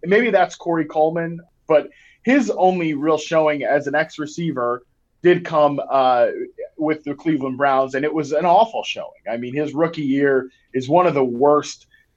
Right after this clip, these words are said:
ever that I have in reception perception history. Um, he's down there, you know, below,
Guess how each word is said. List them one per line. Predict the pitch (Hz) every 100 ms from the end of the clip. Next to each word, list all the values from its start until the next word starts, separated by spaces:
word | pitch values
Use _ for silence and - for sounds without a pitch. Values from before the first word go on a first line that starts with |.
| -
ever | 147 135 131
that | 131
I | 123
have | 131 131 123
in | 131
reception | 127 127 135 127 127
perception | 123 120 131 127 131 120
history. | 135 131 131 127 120 - _ _ -
Um, | 120 120 123
he's | 151 151
down | 147 139 131
there, | 127 127 127 123 _ _
you | 131
know, | 131 123
below, | 135 131 135 135 135 131